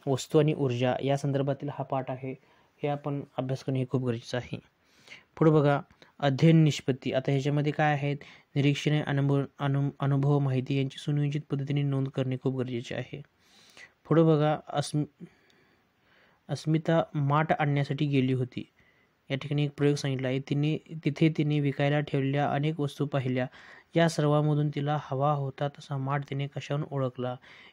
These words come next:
या सर्व वस्तूंमध्ये कुंभाराने कोणत्या पदार्थापासून बनलेल्या असतात? पदार्थ आणि वस्तू यामधील फरक आपल्याला समजतो. आता या ठिकाणी, अ, कुंभाराच्या संदर्भात मी माहिती दिली आहे किंवा तो माठ कसा तयार केला आहे, योग्य माठ कोणता आहे,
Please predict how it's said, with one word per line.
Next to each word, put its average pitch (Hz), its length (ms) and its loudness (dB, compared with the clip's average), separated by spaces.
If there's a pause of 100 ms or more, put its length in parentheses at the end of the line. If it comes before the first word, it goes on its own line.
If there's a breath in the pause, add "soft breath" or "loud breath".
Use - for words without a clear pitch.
या 160 100 4
सर्व 160 220 2
वस्तूंमध्ये 151 420 0
कुंभाराने 143 600 0
कोणत्या 151 420 -2
पदार्थापासून 143 640 0
बनलेल्या 135 280 0
असतात? 135 240 -2 (580 loud breath)
पदार्थ 147 380 4
आणि 160 120 4
वस्तू 147 280 2
यामधील 139 300 0 (100)
फरक 151 380 0 (580 soft breath)
आपल्याला 139 320 2
समजतो. 123 560 -4
आता 139 200 0
या 147 100 4
ठिकाणी, 151 420 2 (560 loud breath)
अ, 147 120 -4
कुंभाराच्या 151 540 4
संदर्भात 147 540 0
मी 147 260 0
माहिती 143 340 0
दिली 139 260 0
आहे 131 240 0
किंवा 135 280 -6
तो 139 40 -4
माठ 139 260 0
कसा 139 260 -2
तयार 131 220 0
केला 127 180 -4
आहे, 123 220 -4 (400 soft breath)
योग्य 151 240 4
माठ 139 160 0
कोणता 131 340 -2
आहे, 131 100 2